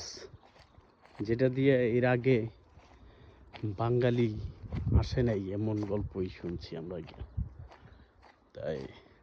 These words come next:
শুধু বরফ আর বরফ। যারা ইরান, এই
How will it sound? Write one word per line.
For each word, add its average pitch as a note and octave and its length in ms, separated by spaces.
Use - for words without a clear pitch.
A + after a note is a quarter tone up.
শুধু B2 260
বরফ B2 400
আর G#2 80
বরফ। E2+ 280
যারা G#2 180
ইরান, A#2 280
এই F#2+ 80